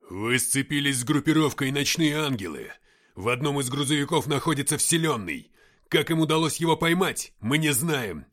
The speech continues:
Инфы очень мало. Главная задача — захват грузовиков. Сувор, ты давай держись, мы скоро!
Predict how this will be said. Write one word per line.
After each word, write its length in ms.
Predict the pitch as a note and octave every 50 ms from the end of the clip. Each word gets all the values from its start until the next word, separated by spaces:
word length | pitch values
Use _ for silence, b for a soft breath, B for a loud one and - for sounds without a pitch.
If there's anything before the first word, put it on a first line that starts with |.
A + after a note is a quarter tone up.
| - -
Инфы 320 | C3 C#3 C3+ - D#3+ E3
очень 280 | D#3 C#3+ - D#3 E3 E3
мало. 440 | E3 D#3+ D3+ B2+ G#2+ F2 C#2 - - b b b b b b b b
Главная 480 | A2 G#2 C3+ D3 C#3+ C3+ C#3+ D3 D3
задача — 420 | C3+ C#3 D#3 D3 D#3+ D#3+ C#3+ - C#3+
захват 380 | B2+ D3+ C3+ - D#3+ E3 D3+ B2+
грузовиков. 760 | B2 D3 D#3 C#3 D#3 D#3 D3+ D3+ F3+ D#3+ - - - - b b b b b
Сувор, 500 | - - - F3+ F3 F3+ F#3 F3+ D#3 B2
ты 120 | - D3
давай 240 | D3+ D#3+ E3+ F3+ E3+ D3
держись, 400 | E3+ F3+ E3 E3 G3 E3+ B2+ -
мы 120 | E3+ E3
скоро! 540 | - - G#3 F3+ C#3+ G#2+ F2 D#2 C2 -